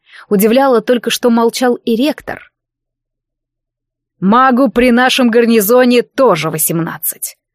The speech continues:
вдруг послышался голос военного. "И он окончил обычную магическую школу.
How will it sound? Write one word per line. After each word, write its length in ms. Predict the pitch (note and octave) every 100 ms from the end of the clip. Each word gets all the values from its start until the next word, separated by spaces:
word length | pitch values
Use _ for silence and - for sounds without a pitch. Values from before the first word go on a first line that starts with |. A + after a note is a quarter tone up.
| _
вдруг 300 | E3+ F3 G3 -
послышался 640 | F3 - A3 G#3+ G3 G3+
голос 360 | G3 G3 G3 G#3
военного. 580 | G3 E3 F3 F3 - _ _ _ _ _ _ -
"И 80 | A3+
он 140 | D4
окончил 400 | D#4 D#4+ C4+ D4+
обычную 400 | C4 C#4 - B3+
магическую 580 | A#3+ A3 G#3 G#3+ - A3
школу. 420 | - E3+ -